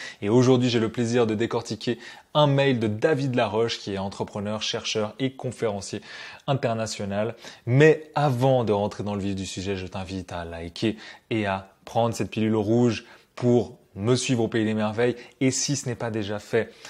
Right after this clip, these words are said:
inscris-toi à la source qui est juste en dessous. On est plus de cent septante-six, cent soixante-seize maintenant aspirants copywriters à suivre quotidiennement mes mails. J'en envoie un par jour, parfois deux, parfois même trois, d'accord, par jour.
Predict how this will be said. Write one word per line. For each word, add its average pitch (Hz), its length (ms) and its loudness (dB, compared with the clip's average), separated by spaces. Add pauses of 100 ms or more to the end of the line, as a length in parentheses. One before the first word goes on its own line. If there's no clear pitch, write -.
(360)
inscris-toi 123 800 -2
à 104 80 -8
la 92 160 -8
source - 460 -4
qui 95 120 -10
est - 20 -10
juste 90 240 -10
en 98 80 -4
dessous. 120 460 -2
On 104 100 -8
est 98 80 -6
plus 101 320 -8
de 101 140 -8
cent 113 520 -8
septante-six, - 880 -10
cent 120 220 -8
soixante-seize 123 960 -2 (300)
maintenant 110 340 -2
aspirants 127 520 2
copywriters 117 680 0
à 107 80 -2
suivre 127 320 -4
quotidiennement 113 640 -4 (220)
mes 101 140 -4
mails. 135 400 2
J'en 98 180 -8
envoie 98 400 -2
un 143 100 -4
par 139 220 -2
jour, 135 220 -4
parfois - 320 -6
deux, 127 200 -4
parfois - 300 -12
même 147 160 -8
trois, - 340 2 (400)
d'accord, 117 280 -6
par 110 160 0
jour. 123 240 0